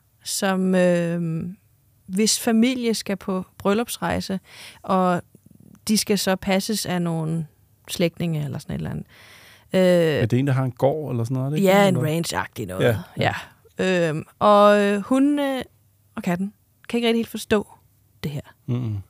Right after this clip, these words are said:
Speaker 1: Hvorfor bliver de sat af her? Hvor skal familien hen? Hvorfor tager de ikke bare med? Altså, hvorfor tager de ikke med familien?
Speaker 2: Mm.
Speaker 1: Og jeg kan godt forstå det. Fordi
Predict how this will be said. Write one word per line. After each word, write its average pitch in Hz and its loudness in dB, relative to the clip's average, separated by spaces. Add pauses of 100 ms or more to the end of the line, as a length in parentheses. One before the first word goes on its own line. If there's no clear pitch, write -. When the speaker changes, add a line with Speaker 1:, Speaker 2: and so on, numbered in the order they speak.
(120)
Speaker 1:
Hvorfor 208 -4
bliver 214 0
de 185 -2
sat - -4
af 262 2
her? 190 -2 (1080)
Hvor 190 2
skal - -4
familien 233 -2
hen? 311 2 (840)
Hvorfor 180 -6
tager 208 0
de 208 0
ikke 220 -4
bare 254 6
med? 262 2 (340)
Altså, 202 0 (400)
hvorfor 233 -10
tager 240 -6
de 233 -4
ikke 247 -6 (840)
med 233 4
familien? 320 2 (240)
Speaker 2:
Mm. 143 0
Speaker 1:
Og 113 -2 (720)
jeg - -4
kan 220 -4
godt 285 -8
forstå 320 -2
det. 370 -8 (680)
Fordi 247 -8